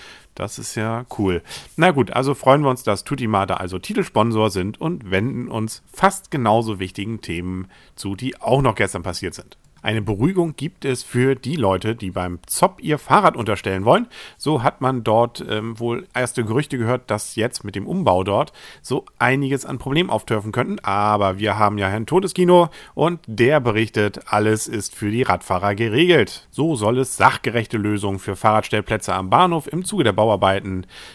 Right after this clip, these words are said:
des H G Z in Vorbereitung sein. So werden wohl zurzeit die Fahrradboxen des Zopp umgestellt.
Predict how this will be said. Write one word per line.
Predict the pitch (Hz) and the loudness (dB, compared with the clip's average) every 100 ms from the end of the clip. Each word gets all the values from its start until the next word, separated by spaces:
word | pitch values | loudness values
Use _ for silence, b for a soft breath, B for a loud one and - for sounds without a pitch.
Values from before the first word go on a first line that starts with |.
| - | 0
des | 135 175 - | 2 2 0
H | 107 151 | 0 0
G | 131 131 | 2 0
Z | 123 - 123 123 - | -2 0 -2 -2 -10
in | - 143 151 | -6 -6 2
Vorbereitung | 147 160 113 117 113 107 | 4 6 6 6 4 -2
sein. | 98 98 98 90 87 87 | -2 -2 -4 -6 -10 -10
So | 165 214 226 | -6 -4 2
werden | 117 135 120 | 2 2 2
wohl | 120 120 | 0 2
zurzeit | 143 - 95 101 | -2 0 -2 -2
die | 135 | -4
Fahrradboxen | - 101 95 - 98 - 107 | 0 0 0 -2 -6 -4 -4
des | 120 - | -4 -4
Zopp | - 113 - | -2 -2 -4
umgestellt. | - 262 208 165 - 135 131 101 | -8 -2 2 2 2 4 4 2